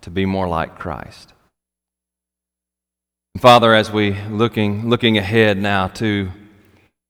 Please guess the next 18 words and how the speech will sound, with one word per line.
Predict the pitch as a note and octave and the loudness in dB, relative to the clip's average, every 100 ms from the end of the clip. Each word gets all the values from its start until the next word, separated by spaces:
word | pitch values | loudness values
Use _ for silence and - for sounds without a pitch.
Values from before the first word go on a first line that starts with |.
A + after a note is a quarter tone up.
| _ _ _ _ _ _ _ _ | _ _ _ _ _ _ _ _
the | G2 | -14
crusade | - C#3 A#2+ B2+ A#2 G#2+ F#2 E2+ | -2 0 0 0 0 2 -2 -4
that, | F2+ E2 - | -4 -6 -12
uh, | - - - - - | -18 -16 -16 -16 -14
is | F#2 | -10
gonna | G2+ F#2+ | -6 -4
be | F#2+ | -4
taking | - G2+ F#2 | -4 -4 -4
place | F2 G2+ F#2+ F2+ | -6 -4 -4 -6
here, | G2+ F#2 F2 E2+ - - _ _ _ _ _ _ _ G2 | -8 -6 -6 -8 -14 -20 _ _ _ _ _ _ _ -20
uh, | G2 A2 - - | -18 -18 -20 -20
starting | - - F#2+ F#2+ F#2 | -18 -4 -2 0 -2
next | G2 - | -4 -6
Sunday | G2+ F#2 F2+ | -6 -4 -4
evening, | G2 E2 E2 E2+ | -4 -6 -10 -10
Lord, | F2+ F2+ | -8 -6
I | F#2+ | -8
pray | - F2+ B2 F#2+ F2 | -6 -4 -2 -4 -6